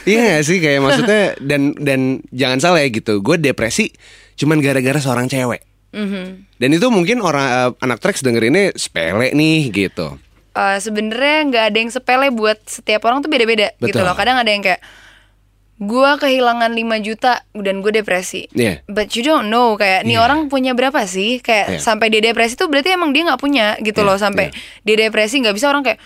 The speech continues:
Speaker 2: "Ya elah lu kehilangan lima juta
Speaker 1: Iya.
Speaker 2: doang, gua baru kehilangan lima ratus juta kemarin."
Speaker 1: Iya.
Speaker 2: Kan lu nggak bisa nyamain itu.
Speaker 1: Benar, benar.
Speaker 2: Kayak, ya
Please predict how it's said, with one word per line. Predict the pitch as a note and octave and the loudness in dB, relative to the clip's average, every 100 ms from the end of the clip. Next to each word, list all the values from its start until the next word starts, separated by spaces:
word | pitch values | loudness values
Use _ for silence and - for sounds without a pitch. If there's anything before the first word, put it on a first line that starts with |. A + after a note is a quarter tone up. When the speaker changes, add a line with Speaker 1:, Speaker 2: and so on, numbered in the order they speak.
| - - | -20 -10
Speaker 2:
"Ya | - C4+ | -2 0
elah | F#3 F#3 G3+ | 2 2 2
lu | A#3 | 0
kehilangan | G#3+ F#3 | 0 0
lima | F#3 F3+ | 0 -2
juta | F3 F3+ | -4 -2
Speaker 1:
Iya. | A#2 A#2+ | 0 2
Speaker 2:
doang, | F#3 G#3 A3+ | 2 2 0
gua | A#3 B3+ | 0 2
baru | G#3+ G3 | 2 2
kehilangan | F#3+ G3+ G3+ G3+ | 2 0 0 -2
lima | G3+ G3 | -2 -2
ratus | G3 | -2
juta | - A3 C4+ | -6 -2 0
kemarin." | C4+ B3+ C4 C4+ | 2 2 2 2
Speaker 1:
Iya. | A2+ | 2
Speaker 2:
Kan | A3+ D4+ | 0 -2
lu | |
nggak | F#4 F4+ G#3+ | -2 -2 -2
bisa | G#3+ | -2
nyamain | A3 G3+ F#3+ G#3+ | -2 0 0 0
itu. | A3 | -2
Speaker 1:
Benar, | G3 F3+ - | -2 -2 -4
benar. | F#2+ F2+ D2 - _ | -6 -6 -8 -14 _
Speaker 2:
Kayak, | - G3 - - - - | -2 -2 -2 -10 -20 -4
ya | G#3+ | 0